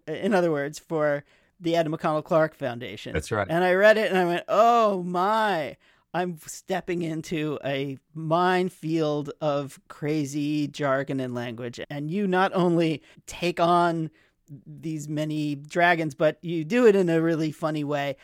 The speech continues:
Speaker 1: How did you get, how did you become the language guy for foundations and nonprofits? What a weird little niche to be in.
Speaker 2: It actually started in graduate school when I, one day, maybe out of exhaustion or, or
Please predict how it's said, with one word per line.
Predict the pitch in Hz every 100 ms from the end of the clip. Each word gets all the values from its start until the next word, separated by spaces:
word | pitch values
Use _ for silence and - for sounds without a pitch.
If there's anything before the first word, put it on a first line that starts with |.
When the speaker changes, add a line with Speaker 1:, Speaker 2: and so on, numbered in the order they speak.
| _
Speaker 1:
How | 196 233
did | 262
you | 254 233
get, | 165 165 170 _
how | - 190
did | 208 226
you | 254
become | 233 202 - 156 143 143 151 _ _ -
the | 202
language | 190 190 277 285 220 165
guy | - 165 175
for | - 202
foundations | 196 185 185 190 196 202 202
and | 214
nonprofits? | 208 208 208 247 269 180 185
What | 240
a | 226
weird | 175 185 185 185
little | 180 208
niche | 202 202 262 -
to | 180
be | 151 147
in. | 123 -
Speaker 2:
It | 165
actually | 165 254 - 151
started | - - 208 381 170 117 -
in | 147 139
graduate | 120 208 262 170 -
school | - - 101 87 92 - _
when | - 127 135 139 143
I, | 135 139 143 - _ _
one | 156 135 147
day, | 135 120 120 117 113 _ _ _
maybe | 127 117 117 120
out | 113
of | 101
exhaustion | 95 90 113 120 120 - 104 98
or, | 95
or | 90 101 95 92 95 -